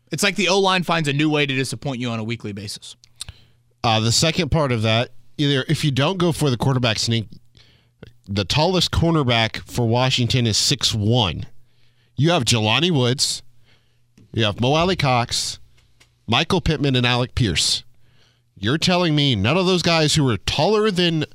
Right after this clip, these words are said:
Speaker 2: their tallest cornerback cannot win a fifty fifty ball if you just throw it up in the air?
Speaker 1: Boy, how quiet were your tight ends yesterday?
Speaker 2: Uh, Kylen Granson is the only one I think that even had a target.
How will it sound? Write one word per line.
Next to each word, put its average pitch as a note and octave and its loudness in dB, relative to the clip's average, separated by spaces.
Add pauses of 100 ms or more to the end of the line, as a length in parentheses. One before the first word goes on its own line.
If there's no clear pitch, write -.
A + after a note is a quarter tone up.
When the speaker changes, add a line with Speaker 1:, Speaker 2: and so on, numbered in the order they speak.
(440)
Speaker 2:
their B2+ 0
tallest G3 0
cornerback D3 0 (1040)
cannot B2+ 0
win D3 2
a A#2+ 2
fifty D3+ 0
fifty D#3+ -2
ball D#3 2
if D3 -2
you D#3 0
just C3 0
throw C#3 2
it C3+ 2
up C#3+ -2
in C3 -2
the A#2+ 4
air? C#3 0 (240)
Speaker 1:
Boy, D3 -4
how F#3 0
quiet D#3+ 0
were C#3 0
your B2+ -2
tight B2 -2
ends C3 -2
yesterday? G#2+ -10 (1500)
Speaker 2:
Uh, G2 0
Kylen C#3+ 0
Granson B2+ -2
is G#2+ -4
the A2+ 0
only A#2+ 0
one B2 0
I A#2 0
think B2 -4
that A2+ 0
even G2+ -2 (280)
had A#2 -2
a F#2+ -2
target. B2+ -2